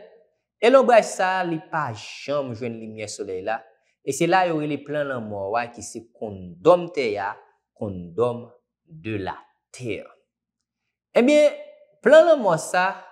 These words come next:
se tout kote limyè solèy la pa rive. Se plan lanmò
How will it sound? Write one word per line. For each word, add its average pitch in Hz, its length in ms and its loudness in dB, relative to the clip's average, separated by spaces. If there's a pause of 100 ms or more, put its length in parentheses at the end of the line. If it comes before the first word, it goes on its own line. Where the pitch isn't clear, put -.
(560)
se 247 180 6 (180)
tout 339 280 0
kote 320 340 6
limyè 220 460 -2
solèy 214 500 -2
la 151 160 0 (380)
pa 269 180 8
rive. 262 380 0 (480)
Se - 240 0
plan 208 400 2
lanmò 135 400 -2